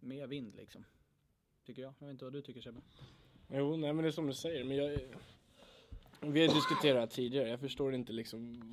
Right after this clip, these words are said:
Speaker 2: varför det är så besvärligt att, att ta sig ut i Sätra, men Em,
Speaker 1: Man
Speaker 2: em,
Speaker 1: kan åka till Malmö på en fotbollsmatch. Man kan
Speaker 2: Ja.
Speaker 1: inte ta tunnelbanan till Bredäng, liksom.
Speaker 2: Ja, precis. Ehm, nej, så jag, jag vet faktiskt inte riktigt vad jag ska säga där. Det är tråkigt helt enkelt, så är det.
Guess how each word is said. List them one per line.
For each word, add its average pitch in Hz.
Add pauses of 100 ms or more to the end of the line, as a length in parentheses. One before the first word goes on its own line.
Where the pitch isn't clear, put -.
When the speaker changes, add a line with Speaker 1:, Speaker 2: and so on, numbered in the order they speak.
Speaker 2:
varför 120
det 117
är 120 (720)
så -
besvärligt 120
att, 92
att 110
ta 123
sig 123
ut 143
i 147
Sätra, -
men - (1700)
Em, 151 (160)
Speaker 1:
Man -
Speaker 2:
em, -
Speaker 1:
kan 151
åka 139
till 147
Malmö 139
på 127
en 120
fotbollsmatch. 127
Man 123
kan 151
Speaker 2:
Ja. 143
Speaker 1:
inte 139
ta 131
tunnelbanan 127
till 127
Bredäng, 120
liksom. - (560)
Speaker 2:
Ja, 139 (100)
precis. 127
Ehm, 131 (220)
nej, 139
så 139
jag, 131
jag 139
vet 160
faktiskt 156
inte 139
riktigt 135
vad 131
jag 151
ska 147
säga -
där. -
Det 156 (480)
är 180
tråkigt 156
helt -
enkelt, -
så -
är -
det. 135